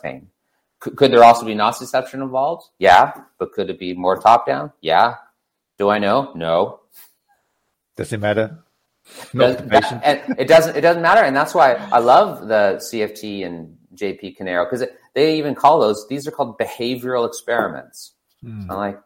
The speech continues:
Speaker 1: "That's what you're doing with your patient." I had a patient this morning. I'm like, "I just want you to, would you mind, like, experimenting with movement? Just see what you can do, what you're comfortable with, what you're afraid of. If you find something that's your little, you know, some trepidation, good.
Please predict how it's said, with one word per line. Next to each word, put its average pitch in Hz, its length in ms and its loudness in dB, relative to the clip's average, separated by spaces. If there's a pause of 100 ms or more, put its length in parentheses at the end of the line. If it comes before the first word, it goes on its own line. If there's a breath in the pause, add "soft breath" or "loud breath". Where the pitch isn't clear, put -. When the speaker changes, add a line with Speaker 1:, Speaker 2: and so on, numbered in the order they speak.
(160)
Speaker 1:
"That's - 160 -18
what 117 80 -10
you're 110 80 -8
doing 110 140 -6
with 110 80 -6
your 107 100 -8
patient." 117 220 -2
I - 440 -4
had 110 120 4
a 107 60 -4
patient 113 280 -4
this 127 180 -12
morning. 165 220 -6
I'm 98 80 -4
like, 95 160 -6 (180 loud breath)
"I - 40 -18
just 139 160 -10
want 160 180 -6
you 151 60 -6
to, 143 240 -4 (400)
would 120 220 -12
you 127 80 -4
mind, 131 220 2
like, 135 160 -2
experimenting 110 720 -4
with 82 180 -14
movement? 80 320 -14
Just 101 220 -12
see 120 120 -10
what 120 180 -8
you 123 120 -12
can 120 280 -8
do, 76 220 -10
what 82 160 -6
you're 101 80 -8
comfortable 87 560 -6
with, 78 180 -8
what - 140 -6
you're 95 160 0
afraid 104 360 0
of. 71 180 -2
If - 420 -16
you - 0 -
find 123 240 4
something 123 320 -4
that's 98 200 0 (100)
your 98 160 -6
little, 104 380 0 (340 soft breath)
you 101 80 -8
know, 98 60 -4
some 98 200 -12
trepidation, 123 720 -4
good. 139 400 -4